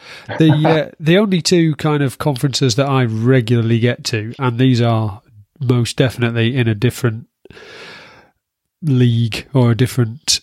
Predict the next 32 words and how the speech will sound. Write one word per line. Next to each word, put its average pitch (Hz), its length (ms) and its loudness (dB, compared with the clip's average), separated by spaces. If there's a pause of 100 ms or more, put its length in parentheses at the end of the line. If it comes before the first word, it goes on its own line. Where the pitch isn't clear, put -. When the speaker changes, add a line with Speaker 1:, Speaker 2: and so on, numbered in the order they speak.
(140)
Speaker 1:
area 113 540 0
altogether, 113 640 0
are 113 80 2
the, 113 360 2
uh, 113 120 2
the 110 120 0
Develop 127 360 2
three 120 220 2
D 117 200 2
one, 104 260 -4
which 117 400 -2
I 120 200 2
go 117 260 2
to 113 320 0
sh-, - 140 -10 (200)
purely 139 880 2
for 113 540 0 (240)
inspirational 123 720 0
purposes. 104 540 -4
You 113 80 -2
sort 127 220 0
of 117 120 -4
come 139 140 0
away 120 240 2
from 113 160 -2
it - 100 -6
thinking, 107 480 -4
"Wow, 107 800 -2
yeah, 127 300 2
let's 127 200 -4
go 131 140 2
and, 107 160 -6